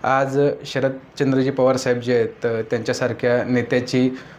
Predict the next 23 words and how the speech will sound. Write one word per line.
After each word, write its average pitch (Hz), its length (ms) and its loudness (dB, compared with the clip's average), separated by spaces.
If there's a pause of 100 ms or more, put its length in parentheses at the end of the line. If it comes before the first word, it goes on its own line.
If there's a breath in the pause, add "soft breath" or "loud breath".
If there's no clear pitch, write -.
(120 loud breath)
उपस्थिती, 156 840 0 (240)
अ, 147 140 0
त्या 147 180 2
ठिकाणी 151 460 2
विशेष, 143 500 0
अ, 147 140 4 (220)
लक्षवेधी 131 600 2
मानली 120 300 0
जाते. - 460 -4 (500 loud breath)
अ, 131 220 2
शरद 156 240 0
पवार 175 320 4
यांनी 175 340 0
आपल्या 160 280 0
कारकिर्दीमध्ये 147 1000 0
कधीही 147 460 0 (540 loud breath)
धर्माच्या 147 560 0
आधारावर 147 440 2
राजकारण 139 480 -2
केल्याचं 135 560 -4 (160)
असं 165 280 -6
दिसत 143 340 0
नाही, 113 260 -2